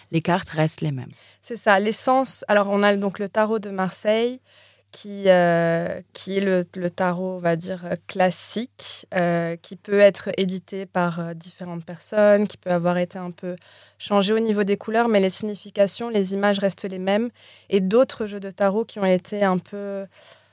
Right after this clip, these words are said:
Speaker 2: euh, réinventés, on va dire, et donc on voit que sur certains jeux, alors les significations changent, les regards des, des personnages sur les cartes changent, les couleurs changent, euh, même parfois l'intensité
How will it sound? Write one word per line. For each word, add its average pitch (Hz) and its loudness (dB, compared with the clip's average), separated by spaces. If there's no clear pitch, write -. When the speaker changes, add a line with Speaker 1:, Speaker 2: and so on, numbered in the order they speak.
Speaker 2:
euh, 175 4
réinventés, 214 4
on 226 2
va 185 6
dire, 220 0
et 196 4
donc 214 -2
on 196 2
voit 202 2
que 208 -4
sur 185 -10
certains 196 -4
jeux, 196 -4
alors 185 4
les 196 2
significations 196 0
changent, 240 0
les 196 0
regards 196 0
des, 180 -8
des 180 -14
personnages 190 0
sur 202 -2
les 180 2
cartes - -2
changent, 226 0
les 185 0
couleurs 240 2
changent, 220 -4
euh, 170 2
même 214 2
parfois 208 2
l'intensité 220 -2